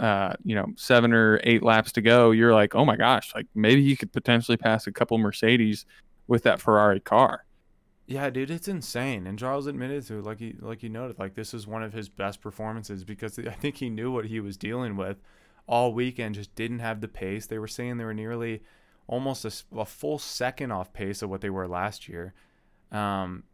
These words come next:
Speaker 2: so that's just so demoralizing as a driver. But yeah, the way he was driving, especially late race,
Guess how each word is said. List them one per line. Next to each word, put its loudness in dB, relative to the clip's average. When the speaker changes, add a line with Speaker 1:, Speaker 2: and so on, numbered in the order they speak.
Speaker 2:
so -12
that's -8
just -10
so -6
demoralizing -6
as -10
a -12
driver. -10
But -18
yeah, -10
the -12
way -10
he -12
was -12
driving, -8
especially -10
late -8
race, -8